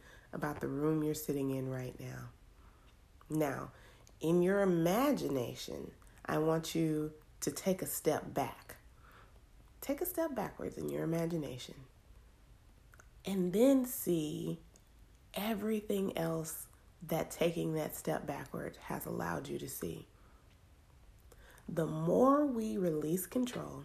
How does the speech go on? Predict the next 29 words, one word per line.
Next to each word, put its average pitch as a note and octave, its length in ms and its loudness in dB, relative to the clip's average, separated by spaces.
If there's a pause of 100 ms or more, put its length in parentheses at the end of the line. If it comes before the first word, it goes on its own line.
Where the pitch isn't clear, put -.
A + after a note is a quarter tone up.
(140)
you A3+ 100 0
can G3+ 160 -4
open D3+ 280 -6
your G1+ 200 -6
eyes - 160 -12
now, - 220 -8 (640)
but G#3 300 2
the F#3 60 4
more G3 380 4
we B3+ 200 4
stop - 380 -2
trying F#3 300 2
to F3+ 60 -4
control D3+ 800 -6 (440)
every G#3+ 600 2
iota E3+ 680 -2
of D#3 280 -8
everything, G3+ 1040 -2 (600)
the D#3+ 140 0
more E3 640 2
we D#3+ 480 -4
have D3 460 -10 (760)
a E3+ 140 0
vantage D3 600 -4
point - 440 -4
where C#3 140 -6
sight - 520 -8
is C#3 180 -8
improved. - 720 -10